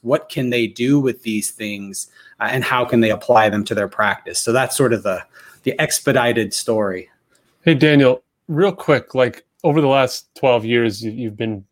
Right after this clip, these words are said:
Speaker 2: in this and deep into it. And I said, you know, as we just were coming on with Ryan, like, this stuff never gets old for me.
Speaker 1: Yeah.
Speaker 2: Um, how underserved is the market from your perspective in the coaching and learnings of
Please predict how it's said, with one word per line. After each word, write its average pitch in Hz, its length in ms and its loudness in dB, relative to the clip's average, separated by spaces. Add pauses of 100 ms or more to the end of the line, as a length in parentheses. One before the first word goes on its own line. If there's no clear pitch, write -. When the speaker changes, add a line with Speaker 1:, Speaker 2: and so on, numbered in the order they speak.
(140)
Speaker 2:
in 117 160 -4
this 107 240 -6
and 101 120 -8
deep 113 280 -2
into 101 300 -6
it. 101 120 -10 (800)
And 113 120 -2
I 113 60 2
said, 120 420 0
you 123 120 0
know, 110 100 2
as 101 140 -2
we 110 100 2
just 107 300 -4
were 104 60 -10
coming 107 220 -4
on 104 180 -2
with 95 100 -8
Ryan, 101 320 -2
like, 95 140 -10
this 107 120 -8
stuff - 240 -4
never 107 220 0
gets 101 180 -6
old 98 220 -4
for 104 100 -10
me. 98 280 -6 (300)
Speaker 1:
Yeah. 110 180 -4
Speaker 2:
Um, 208 120 -12 (320)
how 269 400 2 (120)
underserved 110 1080 0
is 110 180 -2
the 113 80 -6
market 101 560 -8 (420)
from 107 560 -2
your 117 220 0
perspective 104 680 -4 (100)
in 123 500 2
the 113 100 -2
coaching 110 480 -4
and 101 100 -6
learnings 104 520 -2
of 98 260 -8